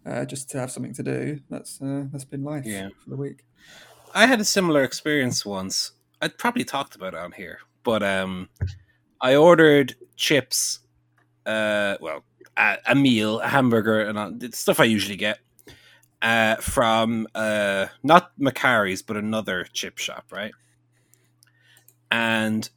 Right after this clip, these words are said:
Speaker 2: I waited for an hour forty-five for it to arrive, and it never came. And I was calling the shop, and there was no answer on the phone. No answer, no answer, no answer. I probably tried five times.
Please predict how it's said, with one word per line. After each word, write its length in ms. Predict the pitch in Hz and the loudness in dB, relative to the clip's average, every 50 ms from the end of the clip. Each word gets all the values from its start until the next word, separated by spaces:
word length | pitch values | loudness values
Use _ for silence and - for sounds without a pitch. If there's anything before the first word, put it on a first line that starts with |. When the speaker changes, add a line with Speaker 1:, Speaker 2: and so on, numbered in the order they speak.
| _ _ _ - | _ _ _ 4
Speaker 2:
I 120 | 131 135 139 | 6 6 8
waited 340 | 135 165 170 180 180 175 | 10 10 8 8 8 4
for 160 | - - 160 156 | 4 8 8 8
an 100 | 147 - - - | 8 6 4 4
hour 380 | 131 131 139 143 143 139 139 | 4 6 6 6 6 4 2
forty-five 840 | - - - 135 123 120 123 113 - - 117 110 101 92 92 90 90 | 0 0 0 0 2 0 0 -2 -2 -2 0 0 0 -2 -2 -4 -8
for 240 | - - - 98 95 | -10 -8 -6 -6 -6
it 80 | 92 - | -6 -8
to 100 | - 101 | -8 -8
arrive, 560 | 90 92 95 92 85 76 82 92 - - - 90 - _ _ _ _ _ - - _ _ _ _ _ _ - | -8 -6 -6 -6 -6 -8 -10 -12 -14 -14 -16 -18 -20 _ _ _ _ _ -20 -20 _ _ _ _ _ _ -4
and 120 | 127 123 | -2 -2
it 60 | 123 131 | 2 6
never 320 | 143 147 147 139 135 123 | 8 8 8 8 6 2
came. 420 | - - 147 123 113 104 98 98 | 0 0 0 2 2 2 0 -2
And 140 | - 120 131 | 0 2 6
I 120 | 135 143 151 | 8 8 8
was 140 | 147 143 | 6 4
calling 720 | - - - 175 185 226 247 277 220 151 101 90 92 95 - _ _ _ _ - 135 | 2 4 6 10 10 10 10 10 8 6 4 0 -6 -10 -12 _ _ _ _ -20 -4
the 580 | 120 131 127 120 110 104 101 95 95 95 101 - - 160 - _ - - _ _ _ _ _ | 0 2 4 4 4 4 2 2 0 0 -2 -6 -12 -20 -20 _ -20 -20 _ _ _ _ _
shop, 480 | - - - - 139 95 80 - - - - - _ _ - - - | -8 0 4 4 4 4 4 0 -2 -8 -10 -10 _ _ -16 -8 -4
and 120 | 147 151 | -2 -2
there 40 | 151 | 0
was 80 | 147 180 | 4 6
no 180 | 196 185 180 | 8 10 10
answer 260 | 175 170 165 - - | 10 8 6 4 2
on 60 | 139 131 | 0 0
the 60 | 127 | 0
phone. 320 | - - 143 123 110 110 113 | 2 2 2 2 2 0 0
No 180 | 127 139 131 | 0 0 0
answer, 360 | 127 127 127 - - 135 123 | 0 0 -2 -2 -4 -4 -4
no 240 | 117 120 120 123 120 | -2 -2 -2 -2 -2
answer, 340 | 113 113 117 - - 113 104 | -2 -4 -4 -6 -8 -8 -6
no 260 | 107 110 113 113 107 | -6 -4 -4 -4 -4
answer. 300 | 101 104 104 - 117 104 | -6 -6 -6 -8 -8 -8
I 80 | 92 - | -6 -2
probably 240 | - 190 190 175 147 | 0 0 2 0 0
tried 240 | - - 107 107 - | 0 -2 -2 -2 -2
five 220 | - 107 92 90 | -4 -6 -6 -6
times. 320 | - - - - - - | -10 -16 -18 -20 -20 -20